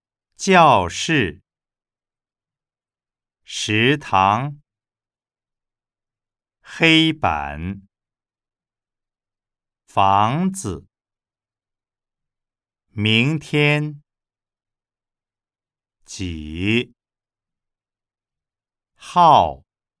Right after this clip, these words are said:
今天。星期几。星期。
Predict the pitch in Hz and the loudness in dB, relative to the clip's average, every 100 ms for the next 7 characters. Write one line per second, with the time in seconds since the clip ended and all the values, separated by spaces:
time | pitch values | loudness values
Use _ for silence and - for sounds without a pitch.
0 | _ _ _ _ _ _ _ _ _ _ | _ _ _ _ _ _ _ _ _ _
1 | _ _ _ _ _ _ _ - 151 151 | _ _ _ _ _ _ _ -2 0 0
2 | 151 - 143 139 135 139 135 - _ _ | -2 -2 2 4 4 0 -6 -16 _ _
3 | _ _ _ _ _ _ _ _ _ _ | _ _ _ _ _ _ _ _ _ _
4 | _ _ _ _ _ _ _ _ - 165 | _ _ _ _ _ _ _ _ -10 0
5 | 160 165 151 - 160 160 156 - 82 78 | 0 0 -4 -4 0 0 0 -8 -12 -10
6 | 76 87 98 98 _ _ _ _ _ _ | -8 -6 -8 -10 _ _ _ _ _ _
7 | _ _ _ _ _ _ _ _ _ _ | _ _ _ _ _ _ _ _ _ _
8 | _ _ _ _ - - 143 143 147 139 | _ _ _ _ -16 -6 -2 0 0 -4
9 | - 147 147 147 147 | -6 -4 -2 -4 -8